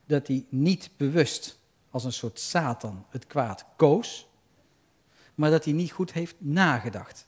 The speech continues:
Dus hij is, en dat vind ik wel interessant, dat zijn ook interessante dingen om na te lopen. Hij, hij, hij, hij verwijst, zij verwijst naar Jago, die bewust kiest voor het kwaad. Ze verwijst naar Richard de Third, zijn, eh, v-, zijn, eh,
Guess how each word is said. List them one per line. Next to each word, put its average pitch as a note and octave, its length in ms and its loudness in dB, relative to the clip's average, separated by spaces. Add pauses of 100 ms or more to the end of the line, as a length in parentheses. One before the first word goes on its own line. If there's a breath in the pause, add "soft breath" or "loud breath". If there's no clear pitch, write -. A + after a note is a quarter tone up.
Dus C3 100 -6
hij D3 180 0
is, D3+ 180 0
en D3+ 100 -6
dat D3 140 0
vind F3+ 140 -2
ik C#3 80 -2
wel C#3 120 2
interessant, C3+ 480 -2
dat D3+ 120 -6
zijn C3+ 140 -2
ook B2+ 140 -6
interessante C3+ 500 -4
dingen B2 220 0
om A#2 60 -2
na C3+ 160 0
te D#3 120 -8
lopen. E3+ 420 -4
Hij, C3+ 260 -2
hij, B2+ 300 -6
hij, B2+ 220 -4
hij B2+ 180 0
verwijst, B2+ 540 -2 (340 loud breath)
zij C#3 280 6
verwijst A#2+ 400 -2
naar A2+ 120 -6
Jago, D#3 520 2 (1120)
die D3 300 -4
bewust B2+ 880 0 (140)
kiest - 480 -4 (840)
voor C3 180 -2
het A#2+ 100 -4
kwaad. D3+ 540 -4
Ze - 180 -12
verwijst C3+ 360 0
naar A#2+ 120 0
Richard B2 300 -4
de A#2 100 -10
Third, G#3 240 -4
zijn, G#2+ 160 -14 (100)
eh, B2 180 -4 (240)
v-, - 160 -16
zijn, B2 440 -4
eh, B2 80 -6